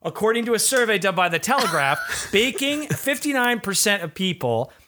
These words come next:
Speaker 1: say that baking is a great family bonding activity.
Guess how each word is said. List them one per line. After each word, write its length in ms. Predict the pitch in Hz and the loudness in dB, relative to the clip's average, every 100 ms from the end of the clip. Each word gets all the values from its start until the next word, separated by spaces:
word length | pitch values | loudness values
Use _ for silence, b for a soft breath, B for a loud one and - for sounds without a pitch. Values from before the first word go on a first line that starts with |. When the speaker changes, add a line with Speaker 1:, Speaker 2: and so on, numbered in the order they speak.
| b b b | b b b
Speaker 1:
say 480 | - - 190 175 180 | -4 0 2 2 0
that 300 | 170 156 131 | -4 -4 -4
baking 560 | - 208 226 180 165 156 151 | 0 2 2 0 0 0 -2
is 220 | 156 151 | -2 0
a 220 | 165 147 135 | -2 -2 -4
great 640 | 123 135 180 208 208 - - | -6 0 2 2 0 -6 -8
family 600 | - - 180 180 180 180 170 | -14 -4 0 0 0 0 -2
bonding 760 | 120 147 143 143 139 135 131 - | 0 0 2 2 0 0 -2 -4
activity. 840 | 123 113 - - 131 90 78 - | -4 -4 -6 -4 -4 -4 -8 -14